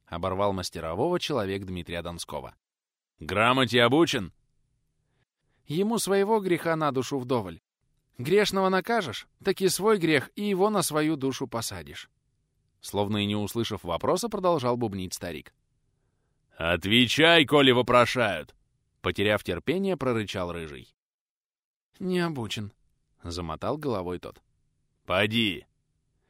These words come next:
Прогнал старика на муж. «Этого!» кивнул он на обливающегося слезами торгаша.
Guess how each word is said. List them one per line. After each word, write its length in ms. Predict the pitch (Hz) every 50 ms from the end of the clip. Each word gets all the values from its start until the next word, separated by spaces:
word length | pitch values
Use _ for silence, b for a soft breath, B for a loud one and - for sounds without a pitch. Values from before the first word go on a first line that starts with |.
| _ _ _ _ _
Прогнал 420 | - 92 85 80 85 95 123 170 190
старика 440 | - - 180 160 135 - 98 90 90
на 100 | 87 85
муж. 300 | 80 69 - - - _ _ _ _ _ _ _ _ _ _ _ _
«Этого!» 600 | - 95 127 170 196 175 185 147 110 87 73 - _ _ _ _ _ _ _ _ _ _ _
кивнул 360 | - 101 98 92 104 113 113 113
он 160 | 117 113 107
на 120 | 101 95
обливающегося 800 | 95 95 98 98 101 104 107 104 101 - - 98 95 92 - 95
слезами 400 | - - 95 92 98 95 95 95
торгаша. 560 | 87 - 85 80 87 90 90 - 170 180 185